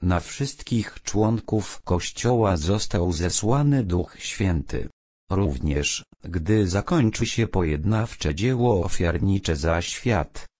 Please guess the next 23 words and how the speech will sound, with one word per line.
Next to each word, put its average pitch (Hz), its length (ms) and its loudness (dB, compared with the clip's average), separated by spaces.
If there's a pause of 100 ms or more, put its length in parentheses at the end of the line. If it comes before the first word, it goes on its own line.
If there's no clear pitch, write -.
(100)
ludzie 127 400 2
będą 104 640 2
błogosławieni 87 1120 2
w - 80 -10
podobny 117 540 2
sposób, - 760 -2 (200)
według 80 520 0
zapisu: 87 720 -2 (280)
"Po 90 140 -2
tych 80 280 -2
dniach 117 580 0 (160)
wleję 85 480 2
ducha 95 440 0
mego 78 380 2
na 76 180 0
wszelkie 71 560 -4
ciało". 62 600 -6 (400)
Pięćdziesiątnica 92 1120 0
była 117 340 0
tylko 101 480 0
pierwszym 131 680 2
owocem 82 640 0
ducha, 90 540 -2